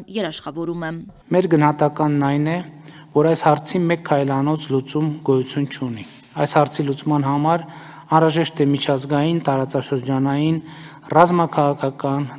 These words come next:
Speaker 2: ներքաղաքական իրադրության խորը վերլուծություն և դրանից բխող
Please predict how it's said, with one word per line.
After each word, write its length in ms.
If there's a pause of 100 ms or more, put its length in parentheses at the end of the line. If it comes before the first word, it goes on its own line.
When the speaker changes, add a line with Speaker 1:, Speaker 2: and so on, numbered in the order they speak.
(100)
Speaker 2:
ներքաղաքական 800
իրադրության 720
խորը 320
վերլուծություն 760 (480)
և 160
դրանից 480
բխող 380